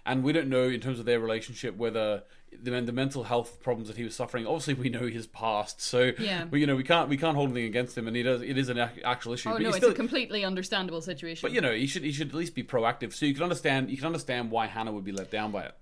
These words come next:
Speaker 2: Oh, and even if she was fully sympathetic to it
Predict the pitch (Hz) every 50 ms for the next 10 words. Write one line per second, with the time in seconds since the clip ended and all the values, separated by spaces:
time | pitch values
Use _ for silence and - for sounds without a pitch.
0 | - - 302 311 311 302 - - - 311 330 339 320 285 277 - - 233 208 202
1 | - - - 214 208 202 196 196 - 202 185 185 170 - - 180 196 208 208 -
2 | - 175 156 160 160 -